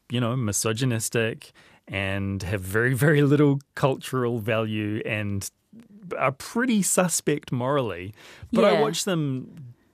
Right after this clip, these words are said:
Speaker 1: despite that, and I still really enjoy them.
Speaker 2: Right. So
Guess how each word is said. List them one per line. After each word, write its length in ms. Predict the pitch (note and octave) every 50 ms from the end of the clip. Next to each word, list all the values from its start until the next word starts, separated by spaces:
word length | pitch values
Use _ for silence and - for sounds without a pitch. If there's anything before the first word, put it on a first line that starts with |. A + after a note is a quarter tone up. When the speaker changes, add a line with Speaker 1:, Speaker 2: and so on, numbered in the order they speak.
| _
Speaker 1:
despite 720 | - - D3 D3+ - - - - - D3+ D3 F3 - - D#3+
that, 360 | A#2+ C3 A2+ A2 A2 - - _ _ - -
and 260 | - - D3 C#3+ C#3+ C#3+
I 140 | C#3+ D3+
still 340 | C#3 - - - C#3+ D#3 E3
really 580 | D3 C3 A#2+ B2+ C#3 D3+ D#3 D3 C#3+ C#3+ C#3+ C#3
enjoy 300 | C3+ C3 A2 B2+ - -
them. 200 | - - - B2 -
Speaker 2:
Right. 320 | - G3+ F#3+ E3+ E3 - - -
So 240 | - A#3 A#3 A3+